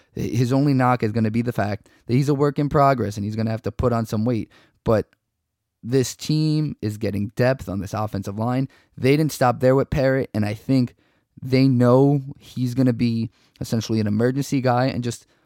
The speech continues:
a wait and see. And with the build of six seven, three eighteen, and the longest arms since Mister Fantastic, I think, I think that's a really good pick at three. I think he was an under-the-radar guy, but, um,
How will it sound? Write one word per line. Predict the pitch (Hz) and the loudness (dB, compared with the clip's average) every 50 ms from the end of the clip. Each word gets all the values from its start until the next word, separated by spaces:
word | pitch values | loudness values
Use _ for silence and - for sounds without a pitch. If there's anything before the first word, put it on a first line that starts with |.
| _ _ _ _ | _ _ _ _
a | - 123 120 | 0 2 2
wait | 110 104 110 127 131 - | 2 2 2 2 2 2
and | - 139 110 | 0 -2 -2
see. | - - - 147 143 117 104 - - _ - | -2 -4 -2 -2 0 -2 -2 -6 -10 _ -4
And | 107 107 107 107 - - _ _ _ _ _ _ | -2 0 0 -2 -2 -4 _ _ _ _ _ _
with | - 110 131 117 | -4 -4 -2 -2
the | 117 104 | -2 -2
build | 104 135 143 135 110 | 0 0 0 0 -2
of | - - | -4 -8
six | - - 131 120 - | -8 -8 -8 -6 -4
seven, | - 127 127 131 135 135 - - _ _ _ _ _ _ _ - | -2 0 0 2 0 0 -2 -6 _ _ _ _ _ _ _ -8
three | 107 101 113 120 127 | -4 -2 0 2 2
eighteen, | 131 120 120 113 - - 120 123 131 143 151 151 156 - _ _ - _ _ - | 2 2 0 -2 -2 0 0 2 2 2 0 -2 -4 -8 _ _ -20 _ _ -8
and | 185 - | -8 -6
the | 107 | -6
longest | 104 104 107 110 123 131 127 - - | -6 -4 -2 0 0 0 -2 -2 0
arms | - 123 131 135 139 151 143 - - _ _ _ _ | 2 2 4 4 4 2 0 -4 -10 _ _ _ _
since | _ - - 156 139 120 - | _ -6 -4 -2 -2 -2 -2
Mister | - 135 - - 127 | -2 -2 -2 -2 -4
Fantastic, | - - 127 117 113 - 131 117 131 131 - - 165 170 160 - - | -2 0 -2 -2 0 0 2 2 2 2 0 0 -2 -2 -2 0 -2
I | 107 | -4
think, | 104 - - 135 131 123 - _ _ _ _ _ _ _ _ _ _ _ _ _ _ - | -2 0 0 0 2 0 -2 _ _ _ _ _ _ _ _ _ _ _ _ _ _ -12
I | - - | -12 -8
think | - 110 110 117 | -4 -4 -2 -2
that's | 117 - 127 | -2 -2 -2
a | 113 | -2
really | 104 113 123 131 | 0 0 0 0
good | 123 127 117 - | 0 -2 -2 -2
pick | - 147 131 - | -2 -2 -2 -2
at | 110 101 - | -4 -4 -4
three. | - 110 123 113 104 110 - _ _ _ - | -4 -2 -2 -2 -2 -4 -8 _ _ _ -8
I | 101 | -6
think | 98 110 104 | -4 -2 -2
he | 107 | -2
was | 104 104 104 | -2 -2 0
an | 104 | 0
under-the-radar | 110 117 123 120 117 110 117 117 117 117 113 110 | 0 0 2 0 0 0 0 0 0 0 0 0
guy, | 101 113 113 117 123 131 127 | 0 0 0 2 2 0 0
but, | 107 107 98 - _ _ _ _ _ _ _ - | -2 -6 -8 -10 _ _ _ _ _ _ _ -8
um, | - 104 110 101 | -6 -6 -6 -6